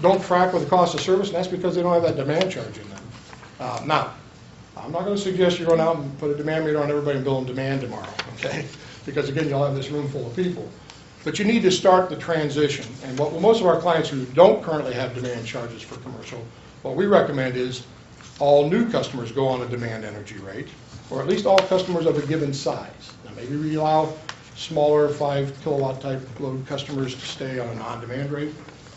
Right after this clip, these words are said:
but all, you know, medium-sized customers would, if they're new, would go to a demand rate.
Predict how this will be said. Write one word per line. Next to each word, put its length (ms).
but 120
all, 440
you 60
know, 260
medium-sized 640
customers 360
would, 160
if 100
they're 120
new, 260
would 140
go 140
to 120
a 40
demand 400
rate. 600